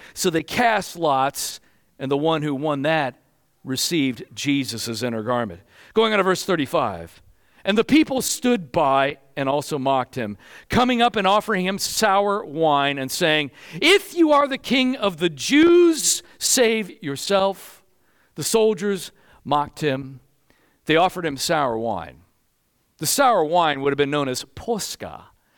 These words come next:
It's vinegar-like soured wine mixed together with water. Takes the edge off of hard work.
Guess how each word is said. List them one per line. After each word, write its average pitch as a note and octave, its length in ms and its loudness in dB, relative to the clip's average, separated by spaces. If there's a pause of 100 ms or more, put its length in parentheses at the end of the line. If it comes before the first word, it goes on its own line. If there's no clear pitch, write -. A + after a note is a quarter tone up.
(260)
It's - 320 -4 (180)
vinegar-like D#3+ 1040 -2
soured E3+ 680 -2
wine B2+ 640 -4
mixed D#3+ 260 -8
together C#3+ 380 -2
with C#3+ 200 -8
water. C3+ 560 -2 (500)
Takes A#3+ 320 0
the G3+ 140 0
edge G#3 180 0
off D#3 160 0
of C3+ 80 -6
hard D#3+ 240 -2
work. D3+ 380 -6